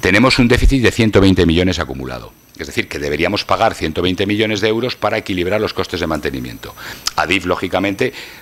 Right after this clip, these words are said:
pues que al final es la pescadilla, un círculo vicioso, la que llamamos la cola. No hay suficiente dinero, no conservo, y eso se ha visto, porque efectivamente la red convencional, pues, no está bien. Y hacen cosas y las van haciendo, lógicamente, pero hay que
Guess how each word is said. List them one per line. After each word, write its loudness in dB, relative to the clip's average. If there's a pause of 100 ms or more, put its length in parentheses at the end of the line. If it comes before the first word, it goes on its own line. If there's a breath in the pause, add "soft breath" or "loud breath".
pues -4
que -2
al -8
final 0
es -2
la -4
pescadilla, 0
un -2
círculo 0
vicioso, -2
la -12
que -6
llamamos -2
la -4
cola. -2 (380 loud breath)
No 2 (160)
hay 2
suficiente 0
dinero, 2
no 2
conservo, -2
y -8
eso -4
se -2
ha -2
visto, 0
porque -6
efectivamente -4
la -4
red -4
convencional, 0
pues, -2
no 2
está 0
bien. -2 (560 loud breath)
Y 4 (600 loud breath)
hacen 0
cosas 2
y -4
las -2
van 0
haciendo, -2
lógicamente, 0
pero -2
hay 0
que -2